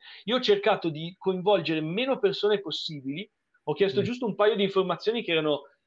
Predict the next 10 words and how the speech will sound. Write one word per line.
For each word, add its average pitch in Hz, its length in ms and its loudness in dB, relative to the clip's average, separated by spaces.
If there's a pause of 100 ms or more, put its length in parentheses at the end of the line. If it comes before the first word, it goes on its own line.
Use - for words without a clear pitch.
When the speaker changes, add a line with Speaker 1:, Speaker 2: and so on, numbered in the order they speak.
(160)
Speaker 1:
meramente 160 960 2
tecniche, 151 400 0
questioni 160 360 -2
da 147 120 2
sì 160 260 -4
o 147 100 4
no, 143 520 0
di 135 120 -12
date. 147 540 0
Speaker 2:
Sì. 113 160 -10